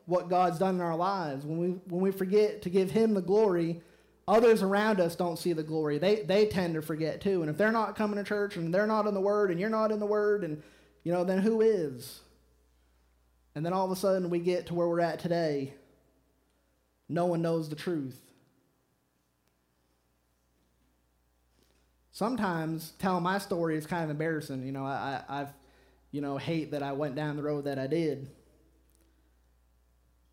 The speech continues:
But I believe it was for a reason. And Paul tells us in Second Corinthians chapter twelve, verse nine, "My grace is sufficient for you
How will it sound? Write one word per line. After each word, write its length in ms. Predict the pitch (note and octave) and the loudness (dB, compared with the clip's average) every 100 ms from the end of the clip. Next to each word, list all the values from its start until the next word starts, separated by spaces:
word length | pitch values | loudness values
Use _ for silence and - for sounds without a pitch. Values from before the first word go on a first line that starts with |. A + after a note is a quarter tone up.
| _ | _
But 140 | E3 F3 | 0 0
I 80 | |
believe 320 | E3+ G#3 A#3+ A#3 | 4 4 4 4
it 80 | |
was 240 | G3+ A3+ A3 | 4 4 4
for 160 | A3 | 2
a 40 | G3 | 4
reason. 560 | G3 G#3+ D3+ C3 C#3 - _ _ _ _ _ _ _ _ _ - | 4 2 -2 -6 -8 -12 _ _ _ _ _ _ _ _ _ -6
And 180 | F3 E3+ | -4 4
Paul 300 | A3+ A#3+ A3+ | 6 6 4
tells 360 | A3 G#3 G#3 | 2 2 2
us 220 | G#3+ G#3+ | 0 -2
in 100 | F#3+ | -4
Second 400 | E3+ A3 G#3 G#3 | 0 2 2 -2
Corinthians 720 | F3+ A3 A3 A3 G#3+ G#3+ G#3 - - _ _ _ | -2 0 2 2 2 0 -2 -8 -20 _ _ _
chapter 360 | - G#3+ G#3+ G#3 | 0 2 2 0
twelve, 400 | - G#3+ F#3+ F3 | 2 4 4 4
verse 240 | F#3 F#3 | 0 0
nine, 500 | F#3+ F#3 D#3 D3+ D3+ - _ _ _ _ _ _ _ _ _ _ _ _ _ _ _ _ | 0 -2 -2 -4 -6 -10 _ _ _ _ _ _ _ _ _ _ _ _ _ _ _ _
"My 160 | E3 F3 | -2 0
grace 360 | E3+ G#3 A3+ | 4 4 4
is 100 | A#3 | 0
sufficient 520 | - F#3 A3 A#3 C4 A#3+ | -4 2 2 4 0 0
for 100 | A#3+ | -2
you 380 | F#3+ C#3 B2 | 0 -2 -4